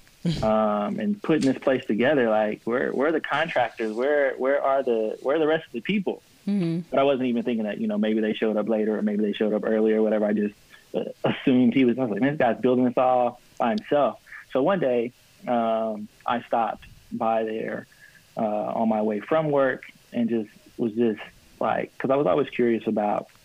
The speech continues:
Speaker 2: running a, a restaurant or a bar or a lounge. So I, I stopped in and I introduced myself to him.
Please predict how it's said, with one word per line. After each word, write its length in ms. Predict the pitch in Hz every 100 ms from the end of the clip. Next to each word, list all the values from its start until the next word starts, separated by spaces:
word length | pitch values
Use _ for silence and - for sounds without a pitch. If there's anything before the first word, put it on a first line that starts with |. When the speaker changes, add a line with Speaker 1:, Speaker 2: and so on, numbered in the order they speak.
| -
Speaker 2:
running 500 | - 113 113 110 107
a, 200 | 101 - 107
a 20 |
restaurant 640 | 113 104 - 107 104 104
or 80 | -
a 40 | -
bar 420 | 107 107 107 104
or 60 | -
a 80 |
lounge. 480 | 113 113 113 110 110 - - - -
So 80 | 135
I, 220 | 113 -
I 40 | -
stopped 320 | 139 113 -
in 200 | 143 151
and 80 | 135
I 180 | 117 113
introduced 360 | 117 110 151
myself 420 | 156 135 147 135 -
to 80 |
him. 340 | 135 139 131